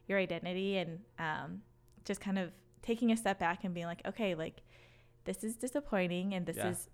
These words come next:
Speaker 1: hard that, you know, I'm in this situation, but there's nothing I can do about it now." And I've learned a lot of things that will take me on to my next path. So I
Speaker 2: Mm.
Speaker 1: kind of, like, just kind of saw, I was like, "Okay, I tried my best. This is all I could do."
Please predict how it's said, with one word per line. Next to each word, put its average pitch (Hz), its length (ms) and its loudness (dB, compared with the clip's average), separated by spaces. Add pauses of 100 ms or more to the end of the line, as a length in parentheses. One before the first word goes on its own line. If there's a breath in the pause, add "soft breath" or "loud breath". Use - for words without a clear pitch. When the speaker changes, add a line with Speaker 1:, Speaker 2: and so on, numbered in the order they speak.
(380)
Speaker 1:
hard 180 420 4
that, 175 240 0 (200)
you 175 120 -2
know, 156 80 -4
I'm 170 200 0
in 170 240 -2
this 180 140 0
situation, 185 720 -2
but 175 260 0
there's 175 200 -2
nothing 170 260 -4
I 170 80 -6
can 185 160 -2
do 160 160 -2
about 160 240 0
it 156 100 -2
now." 151 340 -2
And 185 240 0 (400 soft breath)
I've 185 220 4
learned 175 240 0
a 160 60 0
lot 160 160 2
of 160 100 -2
things 160 320 -6
that - 200 -6 (200)
will 185 100 4
take 185 240 -4
me - 180 -4
on 156 180 -4
to - 140 -10
my 160 100 -4
next 147 320 -6
path. - 220 -2
So 120 80 4
I 196 40 6
Speaker 2:
Mm. - 60 0
Speaker 1:
kind 214 120 2
of, 202 120 -2
like, - 300 -2
just 208 220 -4
kind 196 160 -2
of 190 80 -4
saw, 170 180 0
I 175 40 2
was 170 100 -4
like, - 120 -8
"Okay, 196 260 0
I 156 100 0
tried 160 240 -6
my 180 140 -2
best. - 380 -6
This 175 160 -12
is - 80 -14
all 160 120 -2
I 160 80 0
could 170 220 -10
do." 165 380 -2